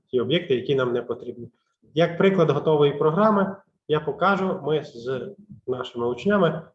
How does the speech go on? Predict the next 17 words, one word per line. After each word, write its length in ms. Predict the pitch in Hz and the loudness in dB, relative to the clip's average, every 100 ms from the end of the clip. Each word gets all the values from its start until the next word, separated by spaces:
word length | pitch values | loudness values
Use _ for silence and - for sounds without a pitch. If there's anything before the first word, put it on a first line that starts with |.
| _ | _
робили, 640 | 135 143 180 175 160 160 - _ _ _ _ _ _ _ _ _ _ _ _ _ _ 147 | -2 2 4 4 2 0 -16 _ _ _ _ _ _ _ _ _ _ _ _ _ _ -2
е, 220 | 139 131 | 2 2
проект 580 | - 147 180 175 - - _ _ _ - | 2 0 0 -2 -12 -20 _ _ _ -6
під 200 | 170 143 | -2 -2
регулятора 840 | 131 131 117 113 - 185 190 - _ _ | -2 -2 -4 -4 -4 -6 -6 -12 _ _
для 360 | - 143 147 123 | -8 -4 -2 -4
того, 300 | - 185 190 | -6 -4 -4
щоб 220 | - 120 | -4 -6
робот 280 | 151 160 - | -4 -4 -6
рухався 480 | 147 - 147 - 127 | -8 -8 -12 -10 -12
по 280 | - 185 175 | -8 -8 -6
лінії. 420 | 127 113 101 - 101 - _ _ _ - | -8 -10 -12 -16 -20 -20 _ _ _ -12
Отож, 360 | - 131 113 | -6 -4 -2
я 120 | 135 | -4
відкриваю 720 | 120 - - 120 120 110 104 - | -4 -6 -4 -2 0 -2 -4 -10
готовий 360 | 123 117 113 110 | -10 -6 -6 -6
проект, 480 | - 147 190 190 | -4 -2 -2 -4